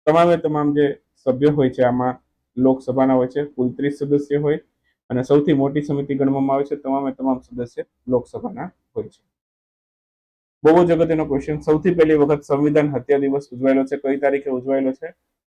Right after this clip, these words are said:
સંવિધાન હત્યા દિવસ છે આ પચીસ જૂને ઉજવાયેલો છે, પચીસ જૂન બે હજાર ને પચીસ. સંવિધાન હત્યા દિવસ ઉજવાયેલો છે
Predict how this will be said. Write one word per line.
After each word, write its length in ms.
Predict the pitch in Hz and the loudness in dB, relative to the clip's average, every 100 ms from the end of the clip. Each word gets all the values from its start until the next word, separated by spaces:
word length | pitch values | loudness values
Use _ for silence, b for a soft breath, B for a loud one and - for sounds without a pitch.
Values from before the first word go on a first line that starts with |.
| _ - | _ -2
સંવિધાન 500 | 160 175 175 165 160 | 0 2 2 2 0
હત્યા 280 | 139 139 135 | -2 -2 0
દિવસ 380 | 131 131 131 - | 2 0 -2 -4
છે 100 | 131 | 0
આ 240 | 127 127 | 4 2
પચીસ 560 | 127 - 135 - 147 - | 2 -6 -8 -8 -8 -8
જૂને 180 | 127 135 | -2 0
ઉજવાયેલો 480 | 131 123 127 131 135 | 0 0 2 2 0
છે, 240 | 131 - - _ _ _ _ _ _ - | -4 -12 -16 _ _ _ _ _ _ -4
પચીસ 360 | 151 170 165 | -2 -4 -4
જૂન 260 | 139 147 139 | 0 2 2
બે 160 | 127 | 0
હજાર 220 | 127 131 131 | 0 0 0
ને 220 | 127 - _ _ | -4 -8 _ _
પચીસ. 520 | 262 262 - - _ _ _ _ _ _ | -10 -10 -14 -18 _ _ _ _ _ _
સંવિધાન 480 | 143 147 151 147 147 | 0 2 2 2 0
હત્યા 200 | 143 - | -4 -4
દિવસ 300 | - 131 131 | -2 -2 -4
ઉજવાયેલો 400 | - 117 131 131 | -6 2 4 4
છે 180 | 131 147 | 0 -6